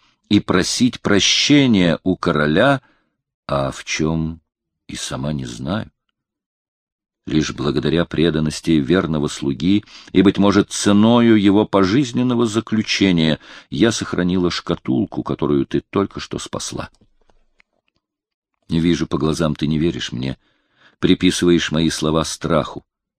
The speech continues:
Не обманывай себя, дорогое дитя, как это делает ныне весь двор. Да будет тебе известно,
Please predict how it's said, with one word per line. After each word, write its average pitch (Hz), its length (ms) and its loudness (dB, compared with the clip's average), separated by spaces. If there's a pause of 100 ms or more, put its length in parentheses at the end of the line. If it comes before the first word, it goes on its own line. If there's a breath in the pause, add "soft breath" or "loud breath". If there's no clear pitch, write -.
(720)
Не 69 200 0
обманывай 90 720 -2
себя, 80 480 -4
дорогое 69 460 -4
дитя, 82 500 -2 (400 soft breath)
как 78 200 -2
это - 180 -2
делает 76 420 -2
ныне 69 320 -4
весь 65 300 -4
двор. 67 520 -6 (1080)
Да 104 160 -2
будет 117 300 -2
тебе 104 260 -2
известно, 69 640 -4